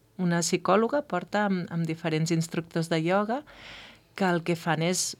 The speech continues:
bueno, han ofert a tots els instituts de la ciutat i cada institut escull si no, o si fer-ho o no. I treballen tècniques de ioga, de mindfulness, tant als mestres com en els alumnes.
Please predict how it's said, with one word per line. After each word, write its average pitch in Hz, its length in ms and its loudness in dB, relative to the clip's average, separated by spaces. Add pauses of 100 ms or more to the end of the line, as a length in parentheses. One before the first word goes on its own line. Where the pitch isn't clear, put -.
(120)
bueno, 156 380 0
han 156 100 2
ofert 165 340 0
a 160 60 0
tots 165 220 -2
els 160 140 0
instituts 160 520 -4
de 156 100 -2
la 151 120 -4
ciutat 196 640 -2 (120)
i 170 220 0
cada 156 280 -2
institut 156 460 -4
escull 160 300 -4
si 147 300 -4
no, 151 260 -8
o 143 240 -12
si - 240 -6
fer-ho 147 400 -2
o - 20 -4
no. 175 200 -6 (920)
I 175 460 2
treballen 165 480 4
tècniques 156 460 -2
de 151 140 -2 (120)
ioga, 269 560 2
de 170 120 0 (180)
mindfulness, 202 880 0 (560)
tant 175 260 4
als 151 220 -2
mestres 226 500 0
com 170 220 -4
en 151 100 -4
els 143 220 -6
alumnes. 139 640 -8